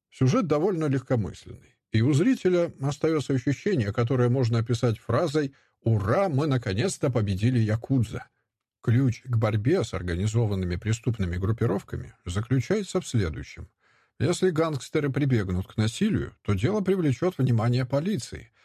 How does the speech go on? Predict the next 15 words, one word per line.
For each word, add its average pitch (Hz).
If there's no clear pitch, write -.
и -
они 123
не 139
смогут 110
достичь 101
своей 98
цели — 90
отнять 110
деньги. -
Вот 147
почему 131
гангстеры 123
стараются 117
выглядеть 104
угрожающе, 101